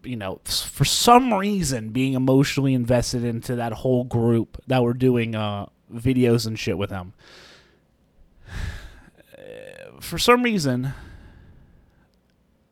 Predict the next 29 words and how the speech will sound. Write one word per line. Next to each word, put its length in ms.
I 120
don't 180
know. 160
I 120
just, 300
like, 260
now 220
that 140
he's 280
back 480
making 300
videos, 640
I, 160
like, 240
watch 540
them, 260
but 140
not 240
with, 180
like, 300
the 240
urgency 600
that 200
I 100
would, 540
or, 160
like, 180
I'm 140
not, 340